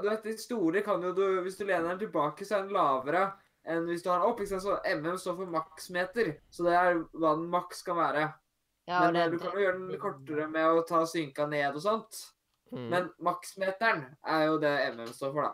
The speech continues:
Speaker 2: Hvordan, hvordan gjør du den lengre, da?
Speaker 1: Ja,
Speaker 3: Eh,
Speaker 1: altså,
Speaker 3: det,
Speaker 1: hvis
Speaker 3: det snakker vi
Speaker 1: vet du
Speaker 3: ikke om her, Leander.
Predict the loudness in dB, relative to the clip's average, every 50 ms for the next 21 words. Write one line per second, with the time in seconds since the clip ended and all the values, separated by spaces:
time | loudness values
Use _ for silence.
0 | -6 -12 -14 -14 -14 -10 -6 -4 -2 -2 0 2 2 4 4 4 4 2 0 -2
1 | -2 -4 -6 -6 -6 -6 -6 -10 _ _ _ _ _ _ _ _ _ _ _ _
2 | _ _ _ _ -16 -6 2 6 8 8 8 8 6 6 8 8 10 10 8 8
3 | 6 6 8 8 8 8 6 4 4 6 6 6 6 6 8 8 6 6 6 8
4 | 8 8 8 8 8 8 8 8 6 6 6 6 6 6